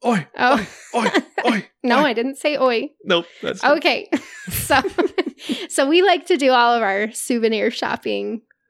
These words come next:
Speaker 2: stuff like that down in downtown Bar Harbor.
Speaker 1: Yeah, and I think one of my favorite Christmas ornaments of all time we got at Acadia, because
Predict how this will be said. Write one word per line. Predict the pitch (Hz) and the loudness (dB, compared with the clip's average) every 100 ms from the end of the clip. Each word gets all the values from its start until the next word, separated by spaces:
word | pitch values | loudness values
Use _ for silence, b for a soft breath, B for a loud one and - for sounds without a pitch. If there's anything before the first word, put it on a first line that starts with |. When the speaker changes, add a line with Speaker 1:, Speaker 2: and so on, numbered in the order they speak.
| _ | _
Speaker 2:
stuff | - 226 | -4 -2
like | 214 202 | 0 0
that | 208 196 | 0 0
down | 170 196 | -2 -2
in | 202 214 - | -6 -6 0
downtown | 196 214 214 185 | 0 0 -2 -2
Bar | - | -4
Harbor. | 190 165 170 160 | -2 -4 -4 0
Speaker 1:
Yeah, | 185 156 - | 2 0 0
and | 156 | 0
I | 160 | 0
think | 214 214 | 0 0
one | 190 | 0
of | 175 | 2
my | 147 | 0
favorite | 143 - 185 202 185 196 - - _ - | -2 0 0 2 2 0 0 -10 _ -2
Christmas | 190 185 180 | -2 0 0
ornaments | 165 160 156 156 | 2 2 2 0
of | 147 | 0
all | 143 147 | 0 0
time | - 156 170 135 | 0 0 2 0
we | 135 | 0
got | 139 151 143 | 0 2 2
at | 139 | 0
Acadia, | 139 151 170 135 131 | 0 0 0 0 -2
because | 131 156 156 151 139 | -2 -4 0 0 0